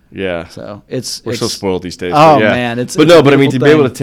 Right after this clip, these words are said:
Speaker 1: take these things really fast, it's, it's great, and it's just, yeah, it just saves you time, and you're more productive, and you can go, you can go breathe after that.
Speaker 2: Yeah, you know, and that's really kind of the beauty of Chattanooga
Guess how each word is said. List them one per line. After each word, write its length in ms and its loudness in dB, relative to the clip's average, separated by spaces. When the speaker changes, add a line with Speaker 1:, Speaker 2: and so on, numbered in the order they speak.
Speaker 1:
take 80 -14
these 180 -10
things 320 -8
really 240 -8
fast, 380 -6
it's, 160 -18
it's 180 -8
great, 420 0
and 220 -6
it's 140 -8
just, 240 -12
yeah, 160 -4
it 100 -4
just 180 -8
saves 220 0
you 80 -4
time, 320 -4
and 160 -6
you're 100 -6
more 160 2
productive, 600 -4
and 160 -6
you 80 -12
can 100 -4
go, 240 4
you 80 -10
can 60 -6
go 100 4
breathe 400 2
after 220 -2
that. 320 -6
Speaker 2:
Yeah, 520 2
you 120 0
know, 180 4
and 220 2
that's 260 2
really 300 2
kind 160 -2
of 60 -6
the 100 -6
beauty 200 0
of 100 -4
Chattanooga 760 -2